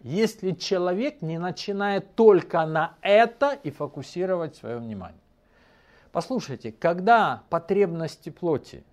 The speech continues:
становятся целью жизни человека, ну, в скобочках, конечно, жизни,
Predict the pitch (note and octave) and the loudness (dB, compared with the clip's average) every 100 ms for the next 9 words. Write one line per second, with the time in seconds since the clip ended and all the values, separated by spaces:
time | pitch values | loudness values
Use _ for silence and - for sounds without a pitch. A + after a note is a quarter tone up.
0 | - - E3+ F3+ E3+ D#3 D#3+ D#3 - - | -20 -10 -6 -4 -2 -2 -2 -6 -6 0
1 | A3+ A#3 A3 E3 C#3+ D#3+ G3+ C#3+ F#2+ _ | 6 6 6 0 -4 2 2 2 -2 _
2 | _ _ _ _ _ _ _ _ _ _ | _ _ _ _ _ _ _ _ _ _
3 | _ - B3 D4+ F#3 C#3+ - B2 A2+ F#2+ | _ -4 0 0 0 -6 -6 -6 -6 -8
4 | E2+ D2+ - _ _ _ - C3 - - | -12 -20 -20 _ _ _ -16 -16 -12 -4
5 | C3 G2 - - - G#2+ F2+ - G2 F2+ | -4 -4 -12 -14 -12 -12 -12 -14 -16 -16
6 | F#2 _ | -20 _